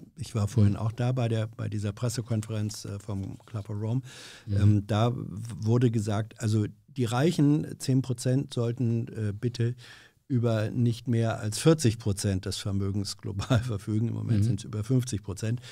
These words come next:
Speaker 1: Das heißt also, da wurde jetzt nicht, äh, die Mittelschicht
Speaker 2: Mhm.
Speaker 1: angesprochen, sondern die tatsächlich Reichen.
Speaker 2: Mhm. Na klar, also wenn wir da, wenn wir darauf hinaus wollen oder müssen, dass bestimmte Konsummöglichkeiten eingeschränkt werden müssen. Man wird nur noch so und so oft fliegen können oder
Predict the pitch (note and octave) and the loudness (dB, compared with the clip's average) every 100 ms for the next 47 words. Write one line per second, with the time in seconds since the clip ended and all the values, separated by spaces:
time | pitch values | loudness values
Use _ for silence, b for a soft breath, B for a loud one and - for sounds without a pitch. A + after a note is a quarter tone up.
0 | B B - G2+ A2+ A2+ A#2 G#2 G#2 G#2 | B B -8 -4 0 0 -2 -6 -6 -4
1 | G#2 - - A2+ A#2+ B2+ G#2+ G#2 G2+ - | -6 -10 -16 -2 4 6 6 4 2 4
2 | B2 B2 - - - G#2 G2 G2 G#2+ G#2 | 4 4 -2 -14 -8 -4 -4 -4 0 2
3 | B2+ D#3 C#3 D#3+ D#3 - - - A2+ G2+ | 4 2 0 -2 -4 -8 -18 -2 4 6
4 | G#2 B2+ B2+ B2+ A2+ A2 A2 G#2+ G#2 B | 6 2 0 2 2 2 4 4 2 B
5 | B B B G#2 G2+ - G#2+ G#2+ G#2 G2 | B B B -2 0 0 0 0 -2 -2
6 | F#2 - - - B2 - _ _ - G#2 | -8 -10 -12 -12 -16 -20 _ _ -2 2
7 | G2 G2 B2+ _ _ _ B B B B | 2 0 -6 _ _ _ B B B B
8 | - G2+ E3+ E3 G#2+ G#2+ A#2 B2+ C3 B2 | 0 4 6 6 6 8 8 8 6 6
9 | A#2+ C#3 B2 A#2 B2 - - G#2+ G#2 A#2 | 6 8 8 6 4 0 -2 4 6 6
10 | A#2+ - F#2+ F#2 F2+ F2+ G#2 C#3 - - | 4 4 4 4 2 4 6 6 6 -2
11 | G#2 - - G#2 - G#2 C#3 C#3 B2+ - | -8 -8 -6 -6 -2 0 4 4 4 4
12 | A2+ A2 B2+ C3+ B2 B2 B2+ - A#2 A2 | 4 6 6 8 6 6 2 0 0 0
13 | D3+ - A2 G#2 G2 G2+ F#2+ F#2+ F#2+ F#2+ | -4 0 2 4 2 0 0 0 -2 -2
14 | - G2 G2+ A2+ C3 B2 A2+ A#2 A#2+ A#2 | 0 2 4 4 6 4 6 4 4 4
15 | - B2 - C3 C3+ B2+ B2+ B2 B2 A#2+ | 2 -2 0 0 2 2 2 2 2 0